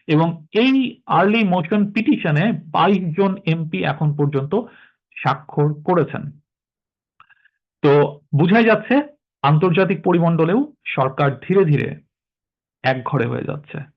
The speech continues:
শুধুমাত্র ইন্ডিয়ার বা ভারতের সাপোর্টে এই সরকার কতদিন টিকে থাকবে, সেটি দেখার বিষয়।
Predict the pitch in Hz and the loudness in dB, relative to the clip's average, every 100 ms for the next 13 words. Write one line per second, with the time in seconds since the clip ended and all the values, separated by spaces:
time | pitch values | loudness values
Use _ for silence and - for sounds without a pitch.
0 | _ _ _ - 170 196 208 202 202 202 | _ _ _ -6 0 2 2 2 0 0
1 | 175 196 202 214 202 202 _ 151 139 131 | 0 2 2 2 2 -2 _ -2 0 2
2 | 123 147 175 190 180 151 147 196 - - | 2 0 2 0 -2 -4 2 2 2 -4
3 | - _ _ _ _ - 147 165 156 156 | -8 _ _ _ _ -2 0 0 0 -2
4 | 151 - 170 208 214 202 180 160 151 127 | -2 -2 0 2 2 0 0 -4 -6 -8
5 | 127 151 _ _ _ - 135 127 117 110 | -8 -10 _ _ _ -8 -6 -4 -6 -6
6 | - - - - | -8 -6 -8 -10